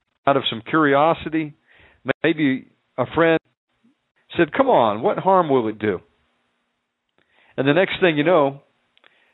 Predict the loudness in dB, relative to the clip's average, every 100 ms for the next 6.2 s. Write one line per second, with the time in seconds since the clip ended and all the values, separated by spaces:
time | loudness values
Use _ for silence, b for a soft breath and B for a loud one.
0 | _ -8 0 0 0 0 0 2 0 -2
1 | -2 -4 -4 -2 -2 -2 0 2 2 0
2 | -4 -2 0 0 0 0 2 -2 2 2
3 | 2 -4 -12 -18 -20 B B B B 0
4 | 0 0 -4 0 0 0 -4 -6 -2 -2
5 | -2 -4 -4 -2 -2 -4 2 2 2 -2
6 | -8 -10